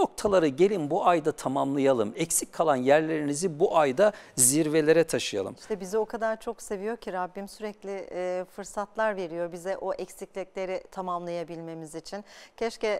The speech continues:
Speaker 2: e, tam anlamıyla idrak edebilsek ve sizin söylediğiniz gibi hem başında hem ortasında hem de bitişini, işte o cehennem azabından kurtuluş diyoruz ya.
Speaker 1: Evet.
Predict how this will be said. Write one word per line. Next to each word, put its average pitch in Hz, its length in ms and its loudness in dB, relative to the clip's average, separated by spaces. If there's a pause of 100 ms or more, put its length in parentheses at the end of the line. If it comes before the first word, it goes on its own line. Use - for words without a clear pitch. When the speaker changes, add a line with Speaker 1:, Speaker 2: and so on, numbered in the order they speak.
Speaker 2:
e, 180 260 0
tam 220 220 -2
anlamıyla 202 480 -6
idrak 196 480 -6
edebilsek 196 580 -6
ve 214 80 -2
sizin 208 260 -8
söylediğiniz 208 640 -6
gibi 175 180 -4
hem 220 280 -6
başında 185 420 -8
hem 208 160 -8
ortasında 226 640 -4 (300)
hem 262 200 0
de 202 120 -2
bitişini, 220 680 -4
işte - 200 -6
o 180 140 0
cehennem 208 420 -2
azabından 214 640 0
kurtuluş 233 440 -8 (100)
diyoruz 302 420 -2
ya. 175 160 4 (260)
Speaker 1:
Evet. - 100 -18